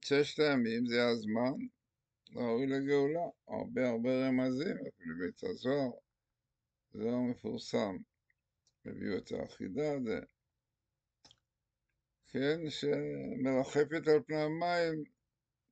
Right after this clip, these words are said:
שזה מרמז על, ידוע מפורסם, ארבעת הגלויות, ואחר כך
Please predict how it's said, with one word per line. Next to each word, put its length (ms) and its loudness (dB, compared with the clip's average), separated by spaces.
שזה 300 -4
מרמז 880 0
על, 460 4
ידוע 420 -4
מפורסם, 640 -2
ארבעת 500 0
הגלויות, 880 2
ואחר 440 -2
כך 60 2